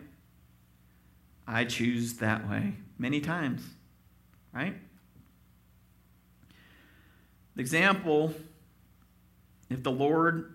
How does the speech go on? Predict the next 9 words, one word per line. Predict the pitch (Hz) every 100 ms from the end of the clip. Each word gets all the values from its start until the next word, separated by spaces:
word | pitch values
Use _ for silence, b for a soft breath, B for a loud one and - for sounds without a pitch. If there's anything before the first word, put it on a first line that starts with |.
| -
is | 123 123 120
taking | - 170 180 180 185
us | 170 175 -
into | 131 147 147 - 143 131 123 123 123 123 - - _ _ _ _ b b b _
the | 127 -
unknown, | 135 147 139 131 117 110 101 - - - _ _ _ _ _ _ _ _ _ b b b b b _
fear | - - 170 151 117 113 110 -
can | 143
be | 120 113 117 113